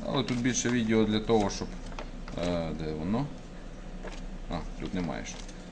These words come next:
Це ж нітрат. От наші тести. Фосфат один, нітрат сорок,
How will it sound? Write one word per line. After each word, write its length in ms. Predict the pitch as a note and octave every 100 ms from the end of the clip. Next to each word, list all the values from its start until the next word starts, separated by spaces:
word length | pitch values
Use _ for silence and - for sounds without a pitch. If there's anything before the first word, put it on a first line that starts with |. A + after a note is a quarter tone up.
| -
Це 60 | F2+
ж 100 | E2+
нітрат. 280 | D2+ B1+ A#1 - - - - - - - - - - - - - - - - - - - - - -
От 240 | D2+ -
наші 320 | D2+ D3+ - -
тести. 400 | G#2 G#2+ - F2+ G#2 - - - - - - - -
Фосфат 560 | A#2 - - A2+ - - - - - - - - - - - - -
один, 460 | - C2+ D#2 E2+ D#2 - - - - - -
нітрат 500 | G#2+ B2 A#2+ A2+ G2+ F#2 - - - - -
сорок, 340 | D3+ D3+ D3